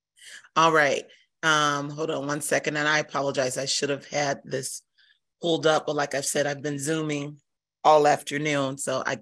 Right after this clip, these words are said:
think my eyes and mind are a little tired. Um, so the S B E meeting or the S B E hearing meeting will take place on Monday, this coming Monday,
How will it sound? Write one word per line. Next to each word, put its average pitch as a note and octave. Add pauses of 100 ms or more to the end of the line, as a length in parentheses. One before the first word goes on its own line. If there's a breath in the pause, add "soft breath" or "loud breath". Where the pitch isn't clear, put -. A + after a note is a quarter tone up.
(140)
think -
my C#3+
eyes C#3
and C3
mind C3+
are B2
a A#2+
little C3
tired. - (600 loud breath)
Um, D3 (840)
so D3+
the D#3+ (760)
S F#3+
B G#3+
E G3+
meeting F#3+ (840)
or E3
the D#3
S E3+
B F3+
E -
hearing F3
meeting D#3
will D3+
take D3+
place D3+
on C#3+ (640 soft breath)
Monday, E3 (360)
this D3+
coming E3
Monday, D#3+